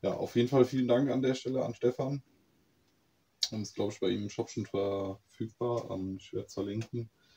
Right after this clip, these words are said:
Wir haben leider im J-S-Parts-Shop noch kein, äh, noch keine Octai-Bumper, noch keine M-Line-Bumper, noch keine P-O-S-Bumper. Ähm, ja, weil ich mir noch nicht ganz einig bin, was ich von wem reinnehme.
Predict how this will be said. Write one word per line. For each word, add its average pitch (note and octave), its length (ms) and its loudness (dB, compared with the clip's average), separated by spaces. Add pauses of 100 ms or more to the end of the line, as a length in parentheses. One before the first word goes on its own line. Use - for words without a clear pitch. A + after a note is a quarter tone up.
(220)
Wir G2 120 -4
haben A2 120 2
leider A#2+ 220 8
im A2 100 4
J-S-Parts-Shop A#2 840 0
noch A2+ 180 -4
kein, B2 500 0
äh, A2+ 560 2 (380)
noch - 140 -12
keine A2+ 200 4
Octai-Bumper, B2 720 2
noch A2+ 200 0
keine A2+ 160 2
M-Line-Bumper, A#2 840 2
noch A2 180 0
keine A2 220 -2
P-O-S-Bumper. A2+ 840 0 (680)
Ähm, G#2 640 2
ja, G2+ 180 0
weil G2+ 120 0
ich - 100 -4
mir A#2 60 4
noch A2+ 120 8
nicht A2+ 140 4
ganz A2+ 220 4
einig A2 260 2
bin, A2 300 0 (180)
was A2+ 240 4
ich G#2 120 -10
von A2 180 -4
wem A2 180 4
reinnehme. G#2 540 -2